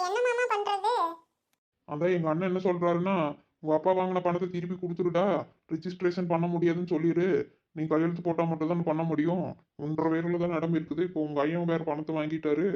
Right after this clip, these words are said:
Speaker 2: இப்ப அந்த பணத்தை கொடுத்துட்டு அவனை வெளியே போக சொல்லிடு, அந்த தோட்டத்தை நீயே பாத்துக்கோ" அப்படின்னு சொல்றாரு. இப்போ அதுக்கு தான் என்ன பண்றதுன்னு தெரியல.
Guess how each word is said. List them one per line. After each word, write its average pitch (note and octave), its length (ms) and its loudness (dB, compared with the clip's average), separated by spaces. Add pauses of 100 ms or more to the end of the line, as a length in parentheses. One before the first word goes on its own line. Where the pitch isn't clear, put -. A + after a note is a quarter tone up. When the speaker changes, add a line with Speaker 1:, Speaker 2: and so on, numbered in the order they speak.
(220)
Speaker 2:
இப்ப - 220 -8
அந்த D3 120 -2
பணத்தை E3 300 -2
கொடுத்துட்டு E3+ 380 -2
அவனை E3 220 0
வெளியே D3+ 280 0
போக D#3 140 2
சொல்லிடு, D#3 400 -2 (520)
அந்த D3 180 -8
தோட்டத்தை E3 340 -2
நீயே D#3+ 260 0
பாத்துக்கோ" D#3 460 0
அப்படின்னு D3 340 0
சொல்றாரு. C#3+ 380 2 (360)
இப்போ D3+ 220 -6
அதுக்கு D3+ 220 0
தான் F3+ 120 2
என்ன E3 100 0
பண்றதுன்னு E3+ 480 0
தெரியல. D#3 300 0